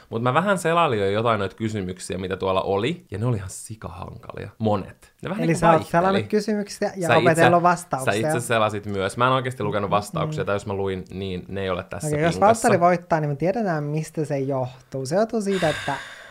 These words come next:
Speaker 2: Valtteri on opetellut nämä kysymykset ja vastaukset etukäteen.
Speaker 1: Olisinkin tämän
Speaker 2: Joten
Speaker 1: tehnyt.
Speaker 2: eikö lähdetä nyt ottaa sitten selvää, että kumpi meistä tulee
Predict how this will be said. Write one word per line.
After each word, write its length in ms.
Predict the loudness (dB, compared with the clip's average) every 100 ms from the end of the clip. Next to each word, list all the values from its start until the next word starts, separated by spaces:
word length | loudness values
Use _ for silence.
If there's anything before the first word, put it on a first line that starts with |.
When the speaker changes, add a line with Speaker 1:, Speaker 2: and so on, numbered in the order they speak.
| -8
Speaker 2:
Valtteri 440 | -2 0 0 -2 -2
on 100 | -2
opetellut 580 | -2 0 0 0 -2 -4
nämä 180 | -4
kysymykset 460 | -4 -6 -6 -8 -6
ja 60 | -4
vastaukset 520 | -6 -6 -10 -10 -10
etukäteen. 600 | -10 -8 -8 -4 -4 -4 -8 -12 -2
Speaker 1:
Olisinkin 680 | 0 0 -2 -4 -6 -6 -8 -8 -14
tämän 180 | -6 0
Speaker 2:
Joten 240 | 4 4 2
Speaker 1:
tehnyt. 320 | -2 -6 0
Speaker 2:
eikö 260 | 2 4 4
lähdetä 220 | 4 4
nyt 180 | 2 2
ottaa 280 | 0 2 2
sitten 240 | 2 0
selvää, 340 | 4 4 4
että 160 | 2 0 -2
kumpi 760 | 4 4 6 4 2 0 -2 -4
meistä 280 | -2 -2 -2
tulee 560 | 0 2 4 2 0